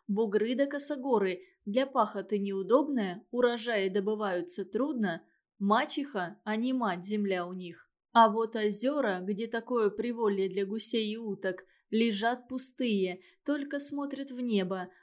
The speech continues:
облака отражают, да и всё. Хотят теперь и колхозы взяться за уток, как Вера Грамова сделала. Да как взяться? С чего начинать? "Прежде на хозяйство взгляните",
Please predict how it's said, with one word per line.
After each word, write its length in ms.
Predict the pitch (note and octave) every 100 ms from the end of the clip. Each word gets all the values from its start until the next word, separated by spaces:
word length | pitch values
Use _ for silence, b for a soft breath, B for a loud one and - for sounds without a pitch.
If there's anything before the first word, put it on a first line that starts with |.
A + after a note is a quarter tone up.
| b
облака 580 | G#3 G3+ G3+ G#3 G#3+ F#3
отражают, 640 | F#3+ G3+ G3+ G3+ F#3 F3+
да 100 | F#3
и 100 | F3+
всё. 480 | F3 - G3+ B3+ - B B -
Хотят 400 | A#3+ B3 A#3 A3
теперь 320 | A3+ A3+ A3 -
и 120 | A#3
колхозы 720 | - G3+ F#3+ - A#3 D#4 C4+
взяться 440 | B3 A3 F3+ - G3+
за 200 | G3 G#3
уток, 360 | G3 F3+ F#3 - b b
как 180 | D4 C#4+
Вера 340 | C#4+ C4 A3
Грамова 500 | A#3+ C4 G3+ F#3+ F#3
сделала. 600 | F#3+ F#3 G3+ F#3 F3 F3+ F3+ B _
Да 240 | G3 G#3 G3+
как 240 | G#3+ G#3+
взяться? 760 | G#3+ G3+ C#4 C4 - G3+ F3+ F3 -
С 120 | -
чего 360 | - E4 D#4+ G#3+
начинать? 720 | G3+ - C4+ G#3+ D#3+ - - _ _ _ _ _ _ _ _
"Прежде 640 | - A3 C4+ D4+ C#4 F4
на 120 | E4 E4
хозяйство 720 | F4 D4 A3+ F#3+ G3 - C4
взгляните", 840 | C4 C4 C#4+ C#4 C4+ C4+ C#4 C4